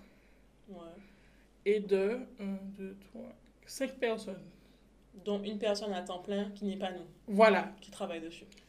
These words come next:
Speaker 2: De cinq personnes pour pouvoir le faire. Et une personne à temps plein, vous vous rendez compte ?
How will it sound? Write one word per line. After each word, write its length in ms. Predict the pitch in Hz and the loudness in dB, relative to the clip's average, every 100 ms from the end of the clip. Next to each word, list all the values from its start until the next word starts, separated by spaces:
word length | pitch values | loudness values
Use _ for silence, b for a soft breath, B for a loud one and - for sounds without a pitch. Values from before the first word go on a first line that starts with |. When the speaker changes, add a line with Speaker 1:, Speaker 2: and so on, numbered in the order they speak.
| b - | b -4
Speaker 2:
De 120 | 196 | -2
cinq 320 | 202 294 277 | 0 0 0
personnes 400 | 285 233 - 240 226 | 2 0 0 -6 -6
pour 120 | 226 | -6
pouvoir 280 | 220 202 196 | -4 -2 -2
le 100 | 190 | -4
faire. 200 | - - - b b b b b - _ | -6 -14 -16 b b b b b -20 _
Et 60 | 240 | 2
une 140 | 247 | 4
personne 260 | 254 247 214 | 0 -2 -2
à 60 | |
temps 140 | 196 202 | -2 -4
plein, 160 | 196 | -4
vous 220 | 170 196 196 | -4 -4 -4
vous 340 | 175 156 151 | -6 -10 -8
rendez 200 | 156 240 285 | -6 -4 -4
compte ? 240 | 254 | -4